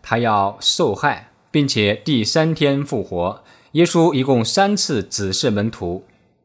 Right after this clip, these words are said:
那么在这样的一段教导当中，开始于耶稣医治了一个瞎子，结束于耶稣也医治了一个瞎子。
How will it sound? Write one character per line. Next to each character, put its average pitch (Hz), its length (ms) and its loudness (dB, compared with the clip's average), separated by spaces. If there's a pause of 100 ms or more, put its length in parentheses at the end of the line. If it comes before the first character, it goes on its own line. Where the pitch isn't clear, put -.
(240)
那 180 100 2
么 175 120 6
在 170 200 4
这 190 140 -2
样 196 100 2
的 135 80 2
一 123 80 0
段 117 240 2
教 135 240 0
导 87 160 -2
当 107 180 -2
中， 117 220 0 (640)
开 202 200 4
始 113 300 0
于 110 380 0
耶 143 260 4
稣 131 320 2
医 160 180 2
治 160 160 -2
了 95 120 -2
一 95 100 -4
个 95 100 -6
瞎 165 360 0
子， - 240 -10 (640)
结 123 280 4
束 170 280 0
于 104 360 -2 (160)
耶 131 340 4
稣 127 400 0
也 95 380 -2
医 147 260 2
治 156 140 -4
了 92 140 -2
一 90 40 -6
个 87 120 -12
瞎 90 220 -4
子。 - 220 -18